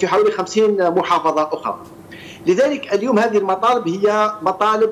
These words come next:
يعني، آه، ظاهريا هي مطالب مقبولة، وهي مطالب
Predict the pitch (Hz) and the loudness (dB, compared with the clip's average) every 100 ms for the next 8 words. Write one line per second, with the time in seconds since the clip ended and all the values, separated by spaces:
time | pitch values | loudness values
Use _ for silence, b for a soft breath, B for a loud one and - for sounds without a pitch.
0 | - 165 185 175 180 170 - 160 160 160 | 0 0 2 0 0 -2 -2 2 4 4
1 | 156 151 147 143 143 208 185 208 220 190 | 4 2 2 0 2 2 2 2 2 2
2 | 185 180 202 190 170 170 170 202 180 170 | 0 0 0 0 -2 -4 0 2 2 0
3 | 165 190 202 196 | 0 2 2 2